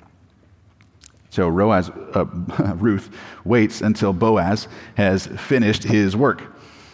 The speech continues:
And now he's had a meal, his heart is merry, he's had a long day of work, right?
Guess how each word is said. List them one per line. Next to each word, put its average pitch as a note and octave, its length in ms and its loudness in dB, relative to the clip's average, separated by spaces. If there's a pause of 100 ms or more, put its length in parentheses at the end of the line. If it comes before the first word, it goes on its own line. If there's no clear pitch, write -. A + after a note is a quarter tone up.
(140)
And G2+ 160 2
now G#2 160 4
he's G#2 160 0
had G2 100 4
a F2 40 -2
meal, A2+ 280 4
his G2+ 180 0
heart - 240 0
is F#2+ 200 -2
merry, A2 340 4
he's G#2+ 140 0
had G#2+ 140 2
a G2+ 40 2
long A2 260 4
day A#2+ 120 4
of G2 120 0
work, C3 320 0
right? B2 220 0